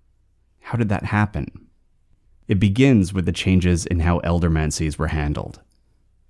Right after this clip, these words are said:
One of the most dramatic changes was that they stopped respecting the tradition that the eldest son inherited the title of ealdorman from his father.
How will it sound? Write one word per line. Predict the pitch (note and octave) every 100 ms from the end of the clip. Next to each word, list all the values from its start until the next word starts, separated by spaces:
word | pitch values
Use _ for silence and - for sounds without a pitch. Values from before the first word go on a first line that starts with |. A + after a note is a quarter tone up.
| _
One | A#2+ D#3+
of | G#3+
the |
most | F#3+ D#3+ -
dramatic | - A2+ A#2+ D3+ C#3
changes | - D3+ D#3 A2 F2 - -
was | - F#2+
that | G#2+ F2+
they | F#2
stopped | - - A#2 C3
respecting | A#2 G#2+ - G#2+ - G2 G2+
the | F#2
tradition | - F2+ E2+ - E2+ F2
that | G#2 F2
the | F#2 -
eldest | F#2+ G#2 G#2 -
son | F#2+ E2+ F2+
inherited | E2+ D#2+ G2 F#2+ F2 D#2+
the |
title | E2+ F#2 E2+ E2
of | D#2 -
ealdorman | G#2 A2+ E2+ C#2 C2 B1+
from | - D#2
his | C#2
father. | - E2+ D2 - -